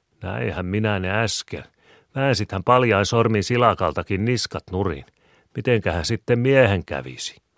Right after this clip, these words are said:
"Älä hyvä, Jussi, viitsi. Minä olen nyt niin laupiaalla tuulella. Ymmärräthän sinäkin, että tytöt ovat tyttöinä soreat,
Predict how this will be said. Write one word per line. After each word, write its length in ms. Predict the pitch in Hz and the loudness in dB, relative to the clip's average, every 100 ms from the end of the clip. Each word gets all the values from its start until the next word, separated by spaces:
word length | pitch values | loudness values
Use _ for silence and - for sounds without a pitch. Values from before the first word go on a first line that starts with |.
| _ _ _ _ _ _ _ | _ _ _ _ _ _ _
"Älä 220 | - 65 60 73 | -18 -16 -16 -16
hyvä, 240 | 71 71 67 | -14 -12 -14
Jussi, 420 | 78 - - - - | -16 -16 -14 -14 -14
viitsi. 480 | 67 - - - - _ _ _ _ - _ _ _ | -16 -14 -14 -14 -16 _ _ _ _ -20 _ _ _
Minä 160 | - 76 | -10 -6
olen 260 | 76 76 80 | -4 -4 -6
nyt 100 | - | -6
niin 280 | 98 92 85 | -2 0 2
laupiaalla 680 | 87 87 71 - 67 65 67 | 2 2 0 -8 -12 -10 -12
tuulella. 640 | - 82 69 64 62 - - _ _ _ _ _ _ _ _ | -6 -6 -6 -12 -20 -20 -20 _ _ _ _ _ _ _ _
Ymmärräthän 680 | - 80 67 65 - - - | -16 -14 -16 -18 -20 -18 -14
sinäkin, 500 | - 87 80 - 82 | -10 -6 -8 -6 -8
että 180 | - 76 | -8 -8
tytöt 360 | - 92 82 - | -6 -4 -4 -4
ovat 220 | 80 73 | -4 -4
tyttöinä 540 | - 104 _ 78 69 69 | -4 -4 _ -12 -10 -8
soreat, 540 | - 98 82 65 - | 0 0 0 -8 -14